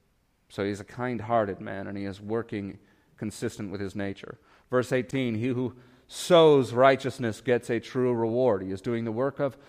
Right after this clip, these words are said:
sowing. The idea is that of a farmer. He sows seeds that he may at a later point reap a harvest.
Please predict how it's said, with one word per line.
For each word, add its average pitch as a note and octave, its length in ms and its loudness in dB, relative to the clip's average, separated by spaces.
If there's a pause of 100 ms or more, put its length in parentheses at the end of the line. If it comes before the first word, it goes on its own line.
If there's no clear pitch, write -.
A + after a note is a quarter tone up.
(140)
sowing. A#2 680 4 (140)
The F#2+ 80 -12
idea A2 260 -2
is G#2+ 100 -4
that A#2 160 2
of A2+ 80 -2
a A#2+ 60 -4
farmer. A#2+ 440 -2
He A#2 60 -4
sows A2+ 340 -4
seeds A#2 540 -6 (500)
that A2 120 -2
he A2 80 0
may A2 240 0
at G#2 80 0
a G#2 60 2
later G#2 220 0
point G#2 360 -4
reap G#2+ 340 -2 (560)
a G2 120 2
harvest. A2 600 4